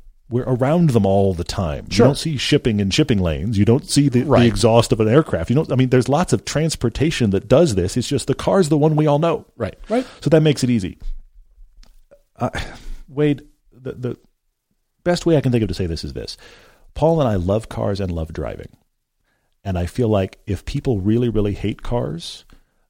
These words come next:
Speaker 1: there may be political things behind it, but all I'm interested in is, honestly, have you ever really had a good experience in a car?
Speaker 2: True,
Speaker 1: Because if you've
Speaker 2: true.
Speaker 1: never actually had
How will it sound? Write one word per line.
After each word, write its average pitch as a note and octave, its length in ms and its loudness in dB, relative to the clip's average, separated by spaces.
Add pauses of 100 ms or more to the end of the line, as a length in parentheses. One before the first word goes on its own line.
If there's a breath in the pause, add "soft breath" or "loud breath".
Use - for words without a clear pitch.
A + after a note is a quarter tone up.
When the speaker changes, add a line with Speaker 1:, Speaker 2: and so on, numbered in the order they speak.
(180)
Speaker 1:
there B2 160 4
may C3 220 4
be B2+ 140 0
political A#2 400 0
things G2+ 240 -2
behind A#2 340 0
it, - 40 2
but - 140 -2
all D#3 240 -2
I'm C#3+ 140 0
interested F#2+ 340 -8
in F2+ 100 -2
is, F2 120 -6
honestly, G#2 480 -4
have A2 140 -4
you A#2 100 -4
ever D#3 160 -6 (100)
really C3 200 -8
had A#2 180 -6
a G#2+ 60 -2
good A2+ 340 -2
experience B2 600 -6
in E2+ 80 -8
a C#2+ 60 -10
car? - 480 -12 (840)
Speaker 2:
True, C3 160 -4
Speaker 1:
Because C#3+ 180 4
if C#3 140 -4
you've C#3+ 100 0
Speaker 2:
true. C#3 140 -2
Speaker 1:
never F#3 340 -4
actually B2+ 400 -6
had A2+ 380 -4